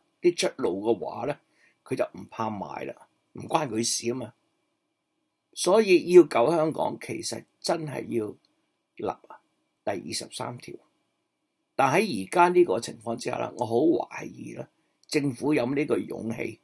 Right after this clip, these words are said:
同埋能力呢，立到呢條嘅第二十三條。我相信如果佢提出呢樣嘢嘅話呢，個反對派呢，會反應得好緊要。正正俾我哋睇到邊啲係真真正正係，係賣港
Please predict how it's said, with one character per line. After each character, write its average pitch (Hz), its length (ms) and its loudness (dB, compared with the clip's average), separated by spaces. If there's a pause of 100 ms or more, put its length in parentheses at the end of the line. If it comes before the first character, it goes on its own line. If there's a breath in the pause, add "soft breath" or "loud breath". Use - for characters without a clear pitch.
(280)
同 - 140 -14
埋 104 160 -6
能 95 260 -10
力 98 140 -6
呢， 151 240 -8
立 117 100 -6
到 - 380 -6
呢 139 120 -6
條 - 220 -12 (640)
嘅 101 220 -6 (100)
第 98 140 -10
二 87 40 -10
十 - 140 -10
三 117 240 -8
條。 104 160 -16 (680)
我 139 140 0
相 190 180 6
信 127 220 2
如 120 100 2
果 143 140 -2
佢 - 140 -10
提 - 80 -14
出 180 100 -4
呢 - 80 -4
樣 104 220 -2
嘢 87 180 -10
嘅 78 160 -6
話 - 140 -8
呢， 120 100 -10 (260)
個 - 120 -4
反 120 280 -4
對 85 200 -4
派 - 300 -4
呢， 113 120 0
會 113 160 -2
反 123 260 -4
應 120 60 -6
得 120 160 -4
好 - 80 -14 (380)
緊 117 360 -10
要。 - 80 -16 (1080)
正 147 200 2
正 127 220 -2
俾 147 60 -4
我 151 80 -2
哋 110 100 -2
睇 113 140 -8
到 139 80 0
邊 139 320 -2
啲 - 180 -4
係 104 140 -6
真 135 200 -4
真 131 200 -4
正 107 200 -6
正 - 140 -12
係， 107 200 -10 (280 soft breath)
係 - 180 -6
賣 98 440 -8
港 107 360 -8